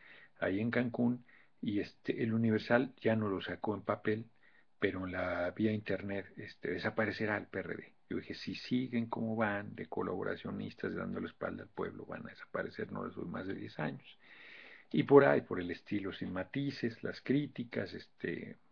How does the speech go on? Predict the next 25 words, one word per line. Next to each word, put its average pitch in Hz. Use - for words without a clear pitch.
pues, -
una 190
cosa 107
ahí 92
muy, 101
pues 214
eso, -
sesgada. 95
Sesgada, 120
parece 113
una 104
contradicción, 104
una 117
paradoja, 113
en 92
esencia 98
decía 95
lo 92
que 90
yo 92
había 92
planteado, 92
pero 85
desvirtuándolo. -
Entonces, 127